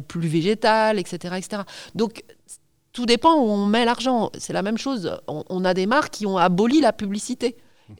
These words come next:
Et, euh, je prends, euh, la marque Veja, par exemple, dans, dans le domaine des chaussures. C'est des choix. Et de se dire, bah, les dépenses que vont affecter les grandes marques à la publicité vont être affectées à la production. Et, et, et c'est des modèles économiques qui sont complètement viables.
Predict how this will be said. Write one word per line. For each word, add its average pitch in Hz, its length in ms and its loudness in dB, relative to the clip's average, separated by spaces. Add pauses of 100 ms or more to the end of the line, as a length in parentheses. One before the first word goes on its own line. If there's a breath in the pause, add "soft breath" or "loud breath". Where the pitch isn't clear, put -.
Et, 170 340 0
euh, 147 220 -2
je - 120 -10
prends, 170 400 -4
euh, 123 180 -6 (200)
la 143 120 -8
marque 151 160 -2
Veja, 220 360 4
par 175 140 0
exemple, 190 260 -4
dans, 160 140 -6
dans 151 100 -8
le 165 60 -8
domaine 165 220 -4
des 170 80 -4
chaussures. 294 380 -2 (300 loud breath)
C'est 190 200 0
des 214 120 2
choix. - 420 4
Et 165 60 -4
de 175 100 -6
se 180 160 -6
dire, 190 280 -2
bah, 147 120 -2
les 170 120 2
dépenses 233 560 2
que 170 260 -2
vont 156 380 -8
affecter 170 420 -4
les 202 80 6
grandes 180 300 2
marques 220 260 0
à 160 60 -4
la 151 80 -6
publicité 160 540 -6 (320 loud breath)
vont 190 220 0
être 262 260 6
affectées 254 520 -2
à 185 80 -2
la 165 140 -2
production. 170 440 -10 (640 soft breath)
Et, 156 140 -6
et, 156 420 -2
et 175 60 -2
c'est 160 140 -4
des 170 100 0
modèles 165 260 0
économiques 180 480 -4
qui - 120 -12
sont 170 120 -8
complètement 175 460 -8
viables. 208 340 -8